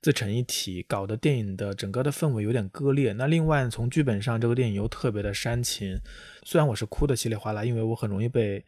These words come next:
煽到，但是确实会觉得这个电影有点，有点往这个烂俗的方面走。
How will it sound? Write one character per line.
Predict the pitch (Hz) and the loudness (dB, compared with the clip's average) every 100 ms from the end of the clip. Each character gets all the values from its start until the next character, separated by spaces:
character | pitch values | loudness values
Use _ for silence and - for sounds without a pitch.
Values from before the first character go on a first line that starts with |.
| - - - | -16 -20 -6
煽 | - 117 117 | 0 2 2
到， | 113 98 - - - | 0 0 -6 -16 -6
但 | - 139 | 0 2
是 | 143 135 127 117 113 | 4 4 6 4 2
确 | - 139 | 2 2
实 | 113 - 101 101 104 | 2 -2 -4 -4 -4
会 | - 117 107 | -2 -2 -2
觉 | - 98 | -4 -4
得 | 101 | -4
这 | 110 | -4
个 | |
电 | 104 104 | -4 -4
影 | 92 90 92 90 - - | -4 -8 -8 -8 -10 -6
有 | 117 104 | -2 0
点， | 123 104 98 - - | 0 0 -4 -12 -2
有 | 127 | 4
点 | 143 127 113 | 6 4 2
往 | 110 | -2
这 | 107 | -2
个 | 113 | 0
烂 | 123 120 | 2 0
俗 | 110 104 98 | -2 -6 -4
的 | 104 | -4
方 | 101 110 | -2 -2
面 | 113 107 101 | -2 -2 -4
走。 | - 85 | -6 -6